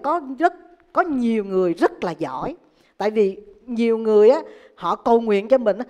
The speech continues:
họ, cái ông đó ông cầu nguyện cho tôi hợp. Hợp. Nên rằng là tôi lên tôi cầu nguyện, ông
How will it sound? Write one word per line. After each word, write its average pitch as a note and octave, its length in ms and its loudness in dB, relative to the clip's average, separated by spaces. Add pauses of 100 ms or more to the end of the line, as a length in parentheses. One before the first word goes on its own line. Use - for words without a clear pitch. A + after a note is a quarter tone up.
(100)
họ, C#3+ 200 -18
cái - 140 -10
ông F#3+ 140 -12
đó A3+ 80 -4
ông A3+ 120 -8
cầu F#3 140 -2
nguyện E3 200 -10
cho F#3+ 60 -4
tôi G3+ 240 -2
hợp. C#3 280 -12 (720)
Hợp. - 400 -12
Nên F#3+ 180 -6
rằng E3+ 200 -14
là D3+ 280 -10 (540)
tôi G3 140 -6
lên D#4 220 10
tôi D#4 160 -10
cầu F#3 160 -2
nguyện, D#3+ 260 -6
ông C4 180 -12